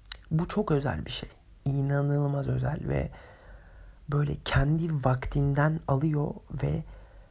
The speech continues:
seninle daha fazla vakit geçirebilmek için kendi vaktini harcıyor. Müthiş özel bir olay. Yapılması gerekiyor mu? Bilmiyorum. Ama bu,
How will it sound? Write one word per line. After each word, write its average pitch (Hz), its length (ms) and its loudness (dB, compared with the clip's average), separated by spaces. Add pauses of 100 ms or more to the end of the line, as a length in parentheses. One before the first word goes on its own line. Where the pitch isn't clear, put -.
(220)
seninle 147 420 2
daha 139 200 2
fazla 135 400 0
vakit 131 360 -2
geçirebilmek 127 960 2
için 139 400 -2 (340)
kendi 135 380 0
vaktini 131 420 -2
harcıyor. 127 560 0 (1300)
Müthiş - 440 -2
özel 131 420 0
bir - 40 -6
olay. - 300 -8 (1120)
Yapılması 185 500 2
gerekiyor 160 500 2
mu? 147 240 -2 (240)
Bilmiyorum. 135 760 2 (880)
Ama 175 280 6
bu, 175 220 -2